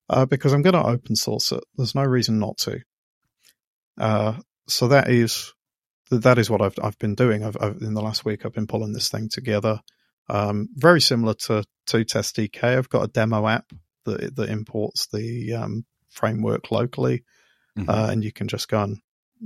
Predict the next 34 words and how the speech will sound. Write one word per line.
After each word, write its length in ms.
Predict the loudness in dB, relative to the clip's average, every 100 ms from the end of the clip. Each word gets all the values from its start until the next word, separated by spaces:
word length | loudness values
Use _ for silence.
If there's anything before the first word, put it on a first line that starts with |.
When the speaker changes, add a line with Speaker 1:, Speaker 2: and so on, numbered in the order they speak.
| -18
Speaker 1:
play 200 | -2 0
with 140 | 0 -2
that, 220 | -4 -4
have 180 | -4 -4
a 60 |
look 180 | -6 -4
at 60 | -4
how 160 | -4
that 160 | -6 -4
works. 600 | -2 -2 -4 _ -4 -4 -6 _ _ _ _ _ _
Uh, 360 | 0 4 4 2
but 100 | 2
the 100 | 2
next 220 | 2 0
step 240 | 0 -2
for 120 | -2 -6
me 160 | -4
after 340 | -6 -8 -8 -2
shipping 460 | 0 0 -2 -4
that 140 | -4 -4
is 120 | -4
gonna 160 | -4
be 120 | -2 -2
wiring 440 | 0 0 0 -4
it 80 | -4
up 180 | -6 -6
into 220 | -6 -6
Go 180 | -6 -6
V 220 | -6 -6
J 140 | -4
and 180 | -4 -6
then 100 | -6
shipping 460 | -6 -8 -8 -8 -4
that. 220 | -4